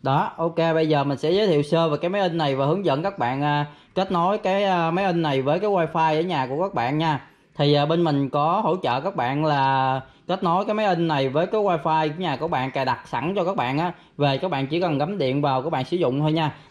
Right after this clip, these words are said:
Thì những bạn nào mà mua máy bên mình á, thì các bạn liên hệ với bên mình để được, à, cài đặt nha. Thì, à, link để mua máy á, các bạn xuống dưới phần mô tả, các bạn click vào đường link của Shopee hoặc Lazada để, à, mua hàng được giao hàng tận nhà luôn nha.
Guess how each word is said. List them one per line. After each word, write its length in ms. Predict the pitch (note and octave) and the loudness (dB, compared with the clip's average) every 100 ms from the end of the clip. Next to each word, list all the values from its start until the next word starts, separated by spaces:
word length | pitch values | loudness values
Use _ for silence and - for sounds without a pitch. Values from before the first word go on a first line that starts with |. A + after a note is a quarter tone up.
| - | -2
Thì 100 | C3+ | 0
những 160 | D#3+ | 0
bạn 220 | E3 B2 | 0 0
nào 140 | D3 C#3 | 0 0
mà 120 | C3+ | 0
mua 160 | C#3+ D#3+ | 2 2
máy 200 | D#3+ G3+ | 0 0
bên 160 | F#3+ | 0
mình 200 | D3+ C3+ | 0 0
á, 100 | C#3 F3+ | 0 0
thì 100 | C#3 | 0
các 120 | F3 | 0
bạn 200 | C3+ C#3+ | 0 2
liên 180 | D#3 D3 | 2 2
hệ 220 | C3 C3 | 2 2
với 140 | E3 | 0
bên 160 | F3+ D#3 | 0 0
mình 220 | C#3+ B2+ | 0 0
để 180 | B2 D3+ | 0 0
được, 220 | D3+ B2+ | 0 0
à, 200 | C3 C3 | 0 0
cài 160 | B2 C3 | 0 -2
đặt 200 | A#2+ D3+ | -2 -2
nha. 240 | D#3 D3 - - _ _ - - - | 0 -2 -4 -20 _ _ -20 -16 -2
Thì, 160 | C#3+ C#3+ | 2 2
à, 380 | C#3+ C#3 C#3+ C#3 - | 2 0 0 -4 -6
link 280 | D#3 E3+ F3 | -2 0 2
để 100 | D#3+ | 0
mua 140 | G3+ | 0
máy 260 | F3 F3 G#3+ | 0 0 0
á, 60 | |
các 140 | A#3 A3 | 0 -2
bạn 180 | C#3 C#3+ | -2 -2
xuống 160 | F#3+ | 0
dưới 140 | G3+ A3 | 2 2
phần 140 | E3 | 2
mô 120 | D#3 | 0
tả, 300 | E3 A#2 C#3 G#3 | 0 -2 -2 -4
các 80 | |
bạn 160 | F#3 C3+ | -4 0
click 200 | E3 G3+ | -2 0
vào 160 | D3+ D#3 | -2 0
đường 180 | D3 | 0
link 220 | C#3+ D#3 D3 | 0 0 0
của 140 | C#3+ | -2
Shopee 360 | D#3 G3+ F3 D#3 | -2 0 2 2
hoặc 140 | C3 | 0
Lazada 540 | D3 D3 D#3 D#3 D#3 D3+ - - _ | -2 -2 0 2 2 2 -4 -20 _
để, 260 | C3 B2+ E3 | -4 0 0
à, 280 | F#3 E3+ D#3+ | 2 0 0
mua 160 | E3 | 0
hàng 220 | D#3 C#3 | 0 0
được 120 | C3+ C3 | -2 0
giao 140 | D#3 | 2
hàng 220 | D3+ C3+ | 2 -2
tận 180 | D3+ C#3 | -2 0
nhà 200 | D3 C#3 | 2 2
luôn 180 | D3 D#3+ | 2 2
nha. 180 | E3+ | 0